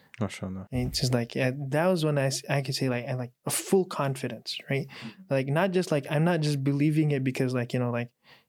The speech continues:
Speaker 2: yeah, like, I know I'm supposed to believe it. Like, I'm believing it because I know it's right.
Speaker 1: Yeah.
Speaker 2: Right? So it's like, I can, like,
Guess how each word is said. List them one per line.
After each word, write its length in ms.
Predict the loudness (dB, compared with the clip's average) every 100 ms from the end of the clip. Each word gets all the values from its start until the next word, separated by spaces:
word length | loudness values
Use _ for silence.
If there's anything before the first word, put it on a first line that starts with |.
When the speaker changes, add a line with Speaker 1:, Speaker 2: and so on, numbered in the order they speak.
| _ 0
Speaker 2:
yeah, 120 | 0
like, 180 | 0 0
I 60 |
know 140 | 2 2
I'm 100 | 0
supposed 340 | -2 -2 -2
to 80 | 0
believe 280 | 2 4 2
it. 140 | 0
Like, 200 | -2 -4 -2
I'm 160 | -2 2
believing 400 | 4 4 4 2
it 140 | 0
because 400 | -2 0 -2 -4 _ -2
I 140 | 2
know 240 | 4 4 2
it's 180 | -2 -6
right. 320 | -6 -10 -16 _ _ 0
Speaker 1:
Yeah. 260 | 4 4 0 _ _ -2
Speaker 2:
Right? 160 | 0
So 80 | 0
it's 80 | 0
like, 160 | 2
I 100 | 0 2
can, 160 | 2
like, 180 | 2 -2